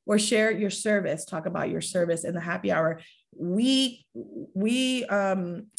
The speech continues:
we really have an opportunity to empower each other. And these are the kinds of opportunities. So I hope I see you at the happy hour tonight, which is at six P M Eastern Standard Time. And I'm not kicking all of you out, but we have two minutes left. So if you have a question,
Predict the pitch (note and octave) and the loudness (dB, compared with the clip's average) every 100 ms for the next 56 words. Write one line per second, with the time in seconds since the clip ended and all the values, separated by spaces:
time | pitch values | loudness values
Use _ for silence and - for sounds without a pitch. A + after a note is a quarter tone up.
0 | - G3 B3+ C4+ C4 C#4 G3+ A3 G3 A3 | -6 0 2 4 4 4 2 0 -2 -2
1 | G#3+ G#3+ G#3 G3+ G#3 - F3+ F#3 - E3 | -2 0 0 0 -2 0 0 0 -4 -2
2 | E3+ E3+ - D#3 - E3 D#3 A#2+ C3+ - | 2 2 2 -4 -4 -2 0 0 -2 -6
3 | _ _ _ - F3 D#3+ - G3 G3 F#3 | _ _ _ -2 0 -2 -4 0 0 2
4 | E3 E3 D3+ D#3 D3+ - D#3 E3+ D#3+ D#3 | 0 -2 -4 -2 -4 -4 -4 -2 -2 -2
5 | - E3 F3+ F#3 G3+ F#3+ - G3 F#3+ F3 | -2 -2 0 2 2 0 -2 0 2 2
6 | D#3 F3+ D#3+ - F#3+ E3+ F3+ F3 - E3+ | 2 -2 -2 -4 0 0 2 -2 -4 0
7 | G#3+ B3+ C4 - - - - F#3 F#3 F3 | 2 4 2 -4 -20 -16 -8 -4 -2 -2
8 | G3+ G#3+ - G#3+ F#3+ G3 F#3+ F#3+ F#3+ F#3 | -2 -2 0 4 4 4 0 -2 -4 -2
9 | G3 G3 G#3 G#3 G#3 G3+ G#3 G#3+ - _ | 0 0 -2 -2 0 2 2 0 -8 _
10 | _ - F3+ E3+ E3+ D#3+ D#3+ D#3+ E3 F3 | _ -2 0 2 0 -2 -4 -2 0 0
11 | E3+ A#3 - C4 C4 B3+ A3 A#3 B3 A#3+ | 0 0 -2 -2 -2 -2 0 0 2 2
12 | A#3 C4 C#4+ F3 F#3+ F3+ - D#3+ - - | 2 0 -2 -2 -2 -4 -6 -10 -8 -2
13 | C#4 C4 C4 C4 C4 G3 D4 - F3+ F#3 | 0 2 0 -2 -2 -2 -2 -4 -2 -2
14 | F3 G#3 B3+ - C4 B3+ - C4+ C4+ | -4 -2 -4 -4 -6 -6 -4 -2 -2